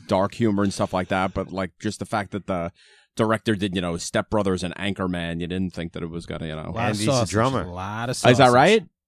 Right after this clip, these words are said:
Speaker 3: Wasn't it, wasn't that the movie where he plays drums in the office?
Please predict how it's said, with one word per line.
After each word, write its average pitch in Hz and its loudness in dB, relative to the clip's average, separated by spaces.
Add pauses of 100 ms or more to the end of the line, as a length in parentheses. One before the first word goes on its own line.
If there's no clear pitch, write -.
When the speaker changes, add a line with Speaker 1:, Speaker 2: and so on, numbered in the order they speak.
(100)
Speaker 3:
Wasn't 107 -2
it, - -10
wasn't 117 -6
that 127 -4
the 123 -8
movie 123 -4
where 123 -4
he 98 -6
plays 107 -6
drums 101 -6
in 104 -10
the 98 -8
office? 104 -8